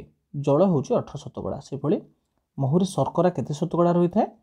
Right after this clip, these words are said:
ନା ଆମର ସତୁରି ଶତକଡ଼ା। ଅପସନ୍ ଡି ହେଇଯିବ ଏଠି ଠିକ୍ ଆନ୍ସର୍, ସତୁରି ଶତକଡ଼ା ରହିଥାଏ। ମହିଷା ରୋଗ, ଧାନ, କଳଙ୍କି ରୋଗ କୋଉଠି ଲାଗିଥାଏ? ନା କଳଙ୍କି ରୋଗଟି ଆମର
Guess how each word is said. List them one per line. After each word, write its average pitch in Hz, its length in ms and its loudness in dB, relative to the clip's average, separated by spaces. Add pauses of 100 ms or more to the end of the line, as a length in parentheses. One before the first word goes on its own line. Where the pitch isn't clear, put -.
(340)
ନା 220 80 -2
ଆମର 143 200 -2
ସତୁରି 208 380 -4
ଶତକଡ଼ା। 117 380 -2
ଅପସନ୍ 165 340 0
ଡି 185 140 6
ହେଇଯିବ 117 280 0
ଏଠି - 160 -6
ଠିକ୍ 151 180 -6
ଆନ୍ସର୍, 110 260 -8
ସତୁରି 160 340 -8
ଶତକଡ଼ା - 420 -4
ରହିଥାଏ। 117 380 -6 (760)
ମହିଷା 208 360 4
ରୋଗ, 156 180 4 (400)
ଧାନ, 127 260 -2 (340)
କଳଙ୍କି 143 360 0
ରୋଗ 143 160 0 (220)
କୋଉଠି 123 260 -4
ଲାଗିଥାଏ? 156 360 2 (160)
ନା 139 80 -6
କଳଙ୍କି 123 380 -4
ରୋଗଟି 117 280 -2
ଆମର 214 180 2